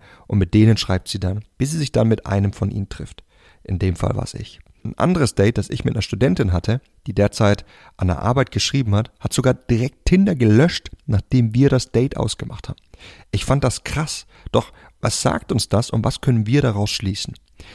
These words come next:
Viele der Frauen auf Tinder fahren nicht mehrgleisig.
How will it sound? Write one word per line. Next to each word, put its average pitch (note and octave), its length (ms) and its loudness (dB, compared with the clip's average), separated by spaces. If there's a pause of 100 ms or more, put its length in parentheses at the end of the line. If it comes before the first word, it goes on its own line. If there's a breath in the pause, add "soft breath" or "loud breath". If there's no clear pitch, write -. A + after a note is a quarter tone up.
(240 loud breath)
Viele G3 380 4
der F3+ 100 6
Frauen B2 380 2
auf A2 160 -2
Tinder A2+ 500 0
fahren G#2 460 0
nicht - 340 -2
mehrgleisig. - 680 -4